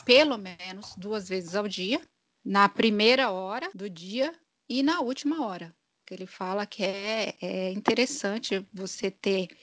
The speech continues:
a primeira coisa do seu dia, uma conversa com Deus, e a última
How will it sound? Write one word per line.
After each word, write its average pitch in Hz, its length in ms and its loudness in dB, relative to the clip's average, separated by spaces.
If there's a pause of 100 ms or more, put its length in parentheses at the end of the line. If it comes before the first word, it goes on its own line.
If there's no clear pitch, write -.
(300)
a 196 80 -6
primeira 226 640 6
coisa 214 540 -6
do 190 160 -16
seu 202 280 -6
dia, 220 400 -4 (420)
uma 190 160 -4
conversa 185 500 -4
com 254 180 -6
Deus, 240 460 -2 (260)
e 220 160 2
a 240 140 6
última 269 680 2